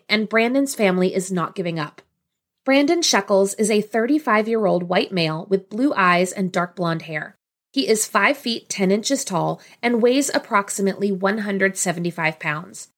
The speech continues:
He was last seen leaving his house on Shangri-La Drive on August second, wearing dark-colored basketball shorts, a blue t-shirt, and tennis shoes. If you have any information about the disappearances of Jeremy Stout, Byron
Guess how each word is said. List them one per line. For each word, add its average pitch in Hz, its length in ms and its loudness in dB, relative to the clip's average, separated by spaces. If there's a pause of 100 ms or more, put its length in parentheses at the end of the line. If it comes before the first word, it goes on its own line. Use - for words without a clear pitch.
(320)
He 285 160 2
was 285 180 2
last 262 280 2
seen 208 340 0
leaving 202 280 2
his 277 180 0
house 180 320 -2
on 196 160 -4
Shangri-La 208 640 -2
Drive 165 440 0
on 180 140 -4
August 190 400 -4
second, 160 400 -6
wearing 214 320 2
dark-colored 269 680 2
basketball 185 500 -2
shorts, - 640 -4
a 143 80 -2
blue 220 260 -2
t-shirt, 175 580 -2
and 180 160 -4
tennis 160 260 -4
shoes. - 440 -10 (840)
If 254 120 -4
you 285 120 2
have 370 320 -2
any 226 220 0
information 180 840 -2
about 196 340 0
the 294 80 -4
disappearances 196 920 -4
of 175 200 -10
Jeremy 226 400 -2
Stout, 170 440 2 (200)
Byron 214 340 2